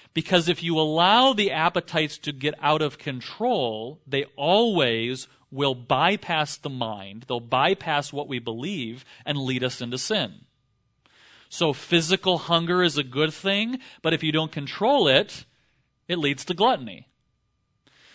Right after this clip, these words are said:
Sexuality is a good thing. If you don't control it,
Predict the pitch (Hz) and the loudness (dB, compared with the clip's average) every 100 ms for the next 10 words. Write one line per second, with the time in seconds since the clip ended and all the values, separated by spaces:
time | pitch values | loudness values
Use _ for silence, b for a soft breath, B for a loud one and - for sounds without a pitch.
0 | b - - 156 - 190 175 170 190 196 | b -12 2 2 2 4 6 8 8 6
1 | 202 185 175 175 202 196 226 233 240 170 | 4 4 2 4 2 4 2 4 2 0
2 | 156 147 147 131 - 185 190 214 254 - | -2 -2 -6 -10 0 2 4 2 0 -6